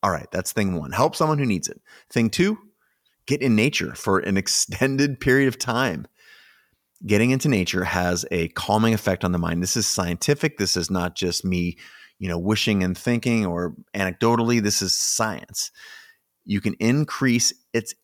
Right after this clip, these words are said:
effectiveness if you intentionally shift your focus from what has occupied your mind to the amazing natural world around you. Start to ask yourself, "What do I notice?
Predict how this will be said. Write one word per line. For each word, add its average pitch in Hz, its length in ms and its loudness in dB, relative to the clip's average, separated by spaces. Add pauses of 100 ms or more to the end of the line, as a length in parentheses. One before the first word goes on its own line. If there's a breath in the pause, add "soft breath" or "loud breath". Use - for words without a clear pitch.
effectiveness 113 1120 -2
if 110 240 -4
you 123 160 0
intentionally 135 1080 -2
shift - 560 -2
your 117 280 0
focus 123 680 0 (280 soft breath)
from 113 400 -2
what 110 160 0
has 104 240 -2
occupied 127 640 0
your 147 80 -2
mind 104 420 -2
to 180 460 0
the 135 220 -2
amazing 143 680 2
natural 127 500 -2
world 123 440 0
around 123 360 0
you. 82 200 -8 (160)
Start 98 380 -2
to 120 140 0
ask 147 320 -2
yourself, 90 380 -4
"What 90 160 2
do 117 80 2
I 139 100 4
notice? 160 540 0